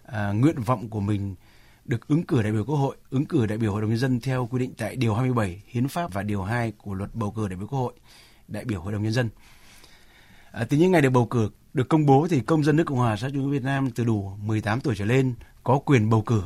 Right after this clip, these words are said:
và đủ hai mươi mốt tuổi trở lên có quyền ứng cử vào Quốc hội,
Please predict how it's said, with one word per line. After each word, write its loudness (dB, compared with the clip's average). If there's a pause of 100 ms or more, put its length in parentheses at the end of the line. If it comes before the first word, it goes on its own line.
và -2
đủ 0
hai -2
mươi 2
mốt -2 (100)
tuổi -2
trở -6
lên 0
có -2
quyền 0 (100)
ứng -2
cử 0 (120)
vào -2
Quốc -4
hội, -2